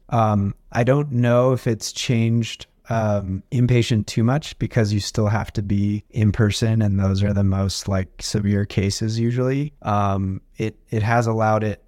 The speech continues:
you know, more access to, like, like, when I was working at inpatient, they were using telehealth and tablets to, like, collaborate with family members, right? So family wouldn't have to come all the way into the hospital. You could have a family meeting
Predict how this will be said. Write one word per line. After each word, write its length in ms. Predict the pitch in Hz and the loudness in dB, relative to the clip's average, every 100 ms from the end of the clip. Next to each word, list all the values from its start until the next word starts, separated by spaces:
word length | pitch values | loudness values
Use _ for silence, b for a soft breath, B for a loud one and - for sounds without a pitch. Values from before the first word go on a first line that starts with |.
| - | -4
you 120 | 113 | 0
know, 140 | 104 | 2
more 220 | 101 104 104 | 2 2 2
access 580 | 107 110 - 110 104 | 0 -2 -2 -2 -2
to, 140 | - 110 | -4 -2
like, 400 | 101 95 - - | 0 -2 -6 -12
like, 240 | - 107 110 | -4 -2 0
when 120 | 110 | 0
I 60 | |
was 100 | 110 | 2
working 260 | 107 104 104 | 0 0 -2
at 80 | 95 | 0
inpatient, 540 | 104 101 107 - 104 | 2 4 2 2 0
they 100 | 104 | 0
were 80 | 104 | 0
using 520 | 104 101 104 104 101 | 0 0 2 2 0
telehealth 560 | - 120 107 107 107 - | -2 0 2 2 0 -2
and 120 | 98 | -2
tablets 480 | - 101 101 101 - | 0 0 -2 -4 -6
to, 120 | - | -2
like, 360 | 101 92 87 - | 0 0 -4 -10
collaborate 500 | - 127 113 110 110 104 | -2 0 2 2 0 0
with 120 | 98 | -6
family 420 | - 107 104 104 | 0 2 4 2
members, 480 | 101 104 104 101 101 | 2 2 0 0 -2
right? 320 | 101 104 104 | 0 -2 -2
So 180 | - 95 | -4 -6
family 380 | - 107 101 101 | -2 0 2 2
wouldn't 200 | 104 101 | 2 0
have 160 | 101 | 0
to 100 | - | -4
come 280 | - - 107 | -2 0 2
all 80 | 101 | 2
the 80 | 101 | 0
way 100 | 101 | 0
into 160 | 101 | 0
the 100 | 98 | 0
hospital. 440 | 98 98 98 - 101 | 0 -2 -4 -2 -2
You 160 | 98 | -2
could 160 | - 101 | -4 -2
have 180 | 104 98 | 0 -2
a 80 | 95 | -2
family 400 | - 107 104 98 | 0 2 4 4
meeting 560 | 101 98 101 101 101 | 2 2 2 2 0